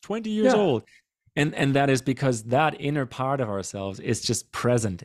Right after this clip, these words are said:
Speaker 1: It is absolutely timeless. And so that's, I believe, one of the beauties of thinking in decade, not days is to realize that, you know, this is your life. This is your time to become an active dreamer of the dream of life,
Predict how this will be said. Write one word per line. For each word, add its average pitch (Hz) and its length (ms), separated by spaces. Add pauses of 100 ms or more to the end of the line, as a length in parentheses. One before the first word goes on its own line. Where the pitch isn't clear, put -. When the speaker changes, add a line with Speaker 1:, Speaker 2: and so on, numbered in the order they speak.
Speaker 1:
It 110 160
is 107 240
absolutely 120 580
timeless. - 640 (460)
And 113 120
so 127 180
that's, 151 300 (360)
I 123 100
believe, 123 380
one 123 160
of 135 80
the 113 80
beauties 113 500
of 101 100
thinking 113 300
in 104 80
decade, 110 320
not 95 220
days 123 280
is 104 160
to 107 120
realize 107 580
that, 107 200 (440)
you 135 80
know, 127 160
this 170 240
is 113 140
your 120 160
life. 143 340
This 143 220
is 107 200
your 135 200
time 139 340
to 110 80
become 113 360
an 113 120
active 120 500
dreamer 120 400
of 95 120
the 101 80
dream 104 280
of 98 140
life, 113 400